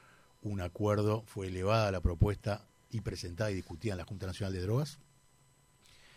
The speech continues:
que ustedes saben es presidida por el prosecretario de la Presidencia de la República, el doctor Díaz, y en ese ámbito, con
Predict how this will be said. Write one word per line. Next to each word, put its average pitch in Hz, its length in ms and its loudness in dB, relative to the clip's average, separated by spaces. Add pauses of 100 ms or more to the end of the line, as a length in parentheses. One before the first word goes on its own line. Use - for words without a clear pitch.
(260)
que - 80 -8
ustedes 95 240 -2
saben 95 360 0
es 95 100 -8
presidida 95 520 -2
por 85 240 -2
el 80 200 -6
prosecretario 90 560 -2
de 82 40 -4
la 82 80 -4
Presidencia 90 540 -6
de 80 60 -6
la 82 100 -8
República, 98 500 -4
el 78 100 -12
doctor 78 300 -8
Díaz, 104 420 -2 (760)
y 117 380 0
en 110 180 2
ese 131 260 6
ámbito, 139 440 2 (440)
con 104 320 -2